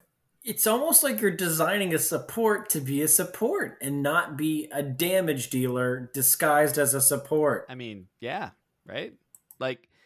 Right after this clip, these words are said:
Speaker 2: you know, supports can do damage. I'm not against that, but I mean, you know, at the end of the day, like, you should be supporting, right? Um, and this guy's gonna, again, sort of living in that, like, pseudo support, pseudo defender wor-, like, role, right? Um, and then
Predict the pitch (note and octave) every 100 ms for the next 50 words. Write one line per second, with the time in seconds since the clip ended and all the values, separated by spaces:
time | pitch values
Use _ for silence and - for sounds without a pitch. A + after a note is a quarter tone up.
0 | _ _ G4+ D4 G3 F3 G#3+ E4 A4+ -
1 | - G#3 A3+ D#3 F#3+ F3 B2+ F3+ A3+ F3+
2 | B2+ F3 G3+ - B2+ A#2 C#3 D3+ E3 F3
3 | F3 G3+ G3 F#3 G#3 C#4 A#3 D#3 D#3 F#3+
4 | E3+ C3+ C#3 C3+ - _ _ _ C3+ D#3
5 | - F3 F#3 G3 G#3 F3+ - C4 - A4
6 | C#3 G#2+ C3 G3+ G#3 _ _ _ F3 F3+
7 | F3+ F3 F#3+ G#3+ C#4 D#4 D4+ A#3+ - A#3
8 | F#3+ F3 G#3+ D#3 C#3 G3 E3 C#3+ F#3 G3
9 | F3 D#3 D3+ C#3+ C3 - - G#3+ G#3 F#3
10 | - F3+ - - F3 D#3+ C#3+ - C3+ A#2+
11 | F#2 F#2 G2 - C3 A#2 G#2+ G#2+ F#2 C#2
12 | A#2 B2 C3 _ _ _ - D#3+ D3+ C#3
13 | - F3+ G3